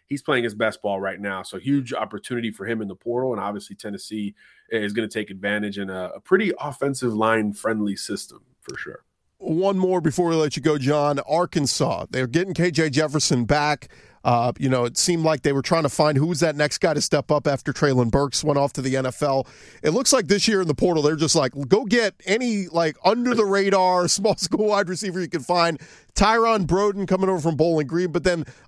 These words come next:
Speaker 2: Isaac Tesla and I think Andrew Armstrong is another kid. Like, uh, are they just trying to find any kind of productive <laughs> wide receiver they can? Uh, maybe they find a diamond in the rough?
Speaker 1: Yeah, look, they hit the portal hard last year, and it, it kinda worked out, kinda didn't simultaneously. So, yeah, you,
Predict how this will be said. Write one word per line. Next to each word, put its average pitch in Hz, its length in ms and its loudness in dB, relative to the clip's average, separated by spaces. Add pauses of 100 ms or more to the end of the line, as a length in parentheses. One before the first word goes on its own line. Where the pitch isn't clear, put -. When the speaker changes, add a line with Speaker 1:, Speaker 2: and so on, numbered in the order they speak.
(120)
Speaker 2:
Isaac 208 460 2
Tesla 220 760 2
and 147 300 0
I 143 80 0
think 156 220 -4
Andrew 175 320 0
Armstrong 196 500 2
is 175 80 -2
another 196 220 0
kid. 208 220 -2
Like, 175 200 0 (340)
uh, - 100 -8 (500)
are 165 80 2
they 220 160 2
just 233 180 -2
trying 262 160 4
to 220 80 2
find 220 240 2
any 208 300 -2
kind 214 220 0
of 185 40 0
productive 180 440 0
<laughs> - 0 -
wide 196 200 0
receiver 202 320 -2
they 190 100 0
can? 196 300 0
Uh, 160 160 0 (220)
maybe 180 260 2
they 185 140 2
find 180 200 2
a 175 40 2
diamond 175 320 0
in 170 80 -2
the 160 80 2
rough? 175 260 -2 (760)
Speaker 1:
Yeah, 185 220 6
look, 185 220 6
they 139 80 6
hit 170 140 2
the 170 80 0
portal 160 240 0
hard 143 240 0
last 131 400 0
year, 143 220 2
and 127 100 2
it, 127 100 -2
it 139 200 -8
kinda 175 260 0
worked 165 260 2
out, 151 280 2
kinda 139 260 -2
didn't 117 460 -12
simultaneously. 120 960 -4
So, 123 140 -6
yeah, 123 180 0
you, 117 180 -4